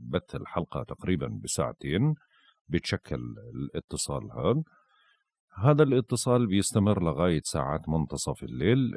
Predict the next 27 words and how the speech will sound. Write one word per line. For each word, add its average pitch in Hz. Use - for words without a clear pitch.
امنوا 82
لي 67
مزيد 69
من 82
الاهتمام 71
لصحتنا، -
وبنتلقى 80
المساندة 95
والدعم 73
من 64
الأصدقاء، 73
منتجه 120
لتغليب 71
العقل، 87
ومنصبح 87
أكثر 113
قدرة 82
على 76
السيطرة 90
على 110
مشاعرنا. 64
يعني 104
بعد 87
ساعتين 87
من 62
بث -
الحلقة 104